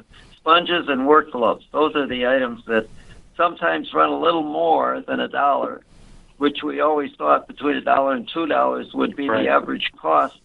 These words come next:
Speaker 1: per item.
Speaker 2: Uh, you mentioned things we shouldn't have. Uh, one of the things, since we're using deadheads, and not all of these, and people ask, "What's a deadhead?" This is a trucker who's running between two points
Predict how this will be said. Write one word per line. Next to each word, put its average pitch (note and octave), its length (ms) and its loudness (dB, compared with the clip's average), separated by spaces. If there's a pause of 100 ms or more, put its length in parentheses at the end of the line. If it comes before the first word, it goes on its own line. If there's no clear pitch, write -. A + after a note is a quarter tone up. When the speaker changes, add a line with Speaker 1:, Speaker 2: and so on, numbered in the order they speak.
(120)
Speaker 1:
per C3+ 240 -2
item. C3 400 -4 (800)
Speaker 2:
Uh, - 160 4
you C3+ 140 -2
mentioned D#3 380 0
things C#3 300 -2
we A#2+ 120 -4
shouldn't D#3 420 0
have. A#2+ 300 0 (440)
Uh, - 80 0
one C3+ 200 -2
of E3 120 2
the - 60 -14
things, D#3 240 0 (340)
since D3+ 220 -2
we're B2+ 140 2
using C3+ 560 0 (100)
deadheads, A#2 540 0
and A2+ 120 -6
not C3 200 0
all C3+ 240 2
of A#2+ 100 -6
these, A2+ 240 0 (480)
and B2+ 320 0 (220)
people C#3 240 0
ask, G#2+ 200 2
"What's B2+ 180 -4
a A#2 40 -4
deadhead?" G#2 400 0 (300)
This - 200 0
is C#3+ 60 -2
a C#3+ 80 2
trucker D3+ 440 0
who's B2+ 220 -4
running C3+ 260 2
between A2+ 340 0
two - 180 0
points C3 440 0